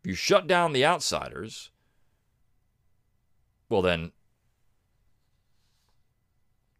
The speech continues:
there's no reason to shut down your life.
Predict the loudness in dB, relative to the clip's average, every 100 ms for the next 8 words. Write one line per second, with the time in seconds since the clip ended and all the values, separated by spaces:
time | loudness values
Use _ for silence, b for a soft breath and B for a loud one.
0 | _ _ _ _ _ _ _ _ _ 2
1 | 4 8 8 8 6 4 2 0 -4 -10
2 | _ _ _ _ _ _ _ _ _ 0
3 | 6 6 6 4 4 2 2 2 -2 -8